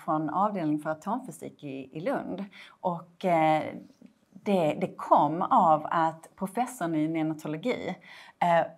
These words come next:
var så förfärad över så många för tidigt födda barn som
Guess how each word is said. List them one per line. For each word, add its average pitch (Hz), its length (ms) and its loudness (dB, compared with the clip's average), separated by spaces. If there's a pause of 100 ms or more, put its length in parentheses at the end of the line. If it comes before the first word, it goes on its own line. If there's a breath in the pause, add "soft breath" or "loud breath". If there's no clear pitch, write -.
var 220 220 2
så 220 120 -6
förfärad - 960 -2
över 160 600 4 (520)
så 233 280 0
många 214 400 0
för - 120 -10
tidigt 165 400 -8
födda 160 260 -4
barn 170 560 -2
som 160 540 2